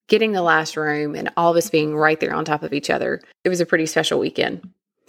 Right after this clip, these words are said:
So when was the last time that you remember having that much fun? When was the last time that you really let loose, let your hair down, and just went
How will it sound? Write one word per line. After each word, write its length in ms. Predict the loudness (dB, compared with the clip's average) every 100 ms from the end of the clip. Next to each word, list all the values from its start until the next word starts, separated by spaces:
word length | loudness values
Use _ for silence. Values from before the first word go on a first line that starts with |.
| _ _ _ _ _ _
So 160 | 2 4
when 160 | 4
was 100 | 4
the 100 | 4
last 280 | 2 2 0
time 140 | -2
that 100 | -2
you 220 | 0 2 2
remember 300 | 0 -2 -4
having 280 | -4 -4
that 120 | -4 -4
much 200 | -6 -6
fun? 400 | -6 -4 -8 -12 _ _ _ _ _
When 200 | 0 2
was 140 | 2 2
the 100 | 2
last 360 | 2 2 -2
time 220 | 0 0
that 100 | -2
you 280 | -6 -8 -6
really 320 | 2 4 4
let 280 | 4 4 4
loose, 340 | 4 2 2 0
let 180 | 0
your 120 | 0 2
hair 240 | 2 4
down, 460 | 2 2 0 -2 -2
and 260 | -4 -2
just 520 | 2 2 2 -6 -12 -16 _ _ _ _ _ _ _ _ -2
went 380 | 2 2 0